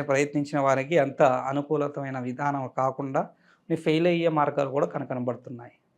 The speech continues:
కోర్టు వ్యవహారాలలో కోర్టు గురించి, కోర్టు చుట్టూ తిరుగుతున్న వారికి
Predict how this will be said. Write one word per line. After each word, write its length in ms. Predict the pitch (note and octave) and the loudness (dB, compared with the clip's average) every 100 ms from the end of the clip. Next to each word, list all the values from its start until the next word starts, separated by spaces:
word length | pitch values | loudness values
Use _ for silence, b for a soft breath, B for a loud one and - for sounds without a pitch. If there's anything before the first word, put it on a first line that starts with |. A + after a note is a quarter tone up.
| _ _ _ _ _ - | _ _ _ _ _ 4
కోర్టు 240 | F3+ F3 F#3 | 4 4 4
వ్యవహారాలలో 800 | F3 D#3+ E3 D#3+ D#3 D#3 D3+ E3 | 6 8 8 8 8 6 6 4
కోర్టు 340 | F3 D#3+ D#3+ E3 | 4 2 2 2
గురించి, 380 | D#3 D#3 D3+ D#3 | 2 0 -2 -2
కోర్టు 260 | D#3 D3 | 0 0
చుట్టూ 240 | - C#3+ C#3+ | -2 -4 -4
తిరుగుతున్న 420 | - C3+ C3+ C3+ | -2 -4 -4 -4
వారికి 440 | B2+ B2+ B2+ C#3 | -2 -2 -2 -6